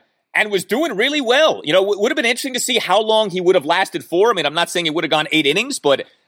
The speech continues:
I don't know, three, four innings maybe. Two perfect innings with a couple of strikeouts. Then he has to leave the game off getting hit by a pitch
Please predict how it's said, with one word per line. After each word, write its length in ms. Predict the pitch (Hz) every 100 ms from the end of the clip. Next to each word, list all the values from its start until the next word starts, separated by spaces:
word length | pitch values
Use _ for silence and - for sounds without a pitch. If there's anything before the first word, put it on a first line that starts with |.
| -
I 60 | 196
don't 100 | 170
know, 200 | 185 233
three, 280 | - 151
four 280 | 185 165 196
innings 280 | 185 190 123
maybe. 440 | 113 185 269 262 _ _
Two 200 | - 233
perfect 500 | - 170 202 214 -
innings 260 | 180 208 160
with 80 |
a 60 | 135
couple 280 | 165 - 147
of 60 |
strikeouts. 640 | - 123 139 143 156 170 - _ _ -
Then 100 | 160
he 80 |
has 160 | 175 170
to 100 | -
leave 340 | 131 135 190 170
the 80 |
game 360 | - 147 156 165
off 200 | 131 -
getting 220 | 139 131
hit 200 | 131 -
by 160 | 131 127
a 60 |
pitch 380 | 117 131 139 -